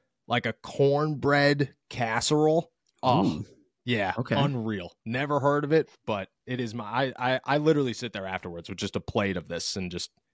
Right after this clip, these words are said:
Speaker 1: go ham. It's, uh, it's good stuff. Mashed potatoes was always number one for me. That's just, like, that's the classic go-to with some, uh, with some turkey, some gravy, and some butter. I feel you. I feel you. All right, let's dive into some Pittsburgh Steelers football.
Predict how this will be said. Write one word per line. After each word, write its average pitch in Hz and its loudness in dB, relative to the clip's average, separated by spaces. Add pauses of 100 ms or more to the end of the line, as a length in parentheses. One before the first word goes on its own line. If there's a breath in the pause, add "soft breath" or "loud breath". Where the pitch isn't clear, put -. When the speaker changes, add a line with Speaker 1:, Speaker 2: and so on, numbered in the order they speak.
(340)
Speaker 1:
go 95 2
ham. 85 -10
It's, 107 -8
uh, 92 -2 (420)
it's 123 -6
good 120 -2
stuff. - -10
Mashed 147 -2
potatoes 123 -4
was 95 -6
always 92 -4
number 90 -10
one 87 -8
for 95 -12
me. 87 -8 (100)
That's 98 -2
just, - -6
like, 85 -8 (580)
that's - 0
the 95 -4
classic 87 -4
go-to 90 -6 (160)
with 98 -4
some, 92 -6
uh, 90 -6 (120)
with 104 -2
some 95 -4
turkey, 92 0
some - -10
gravy, 92 -2
and 87 -6
some 92 -6
butter. 90 0 (120)
I 95 -4
feel 90 -4
you. 90 -4 (340)
I 101 -4
feel 92 -10
you. 90 -12 (300)
All 147 0
right, 113 -2
let's 143 -4
dive 156 -2
into 156 -4
some 139 -8
Pittsburgh 139 -2
Steelers 143 0
football. 110 -4